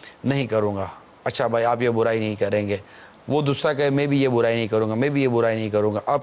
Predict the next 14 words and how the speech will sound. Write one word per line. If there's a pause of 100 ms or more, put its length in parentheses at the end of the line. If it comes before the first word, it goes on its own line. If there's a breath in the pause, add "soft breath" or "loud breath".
(140)
دوسری
بات
کیا
ہے؟ (460 loud breath)
میں
انشاءاللہ
تعالیٰ (380 loud breath)
اس
برائی
کو
ختم
کرنے
کے
لیے